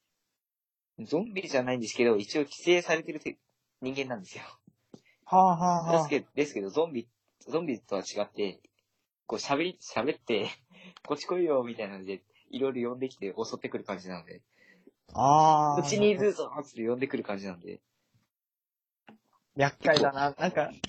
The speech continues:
Speaker 2: うん、そっちの方が、こ-、<laughs> 怖さありますね。
Speaker 1: なんか、なんか城入ったらなんかブツブツ言ってるなんか変な宗教団体みたいな奴らもいるし。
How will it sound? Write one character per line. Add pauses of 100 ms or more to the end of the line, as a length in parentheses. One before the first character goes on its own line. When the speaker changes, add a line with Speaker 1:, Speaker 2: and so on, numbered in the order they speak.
(120)
Speaker 2:
う
ん、
そ
っ
ち
の
方
が、 (580)
こ-、 (140)
<laughs>
怖
さ
あ
り
ま
す
ね。 (960)
Speaker 1:
な
ん
か、 (200)
な
ん
か
城
入
っ
た
ら
な
ん
か
ブ
ツ
ブ
ツ
言
っ
て
る
な
ん
か
変
な
宗
教
団
体
み
た
い
な
奴
ら
も
い
る
し。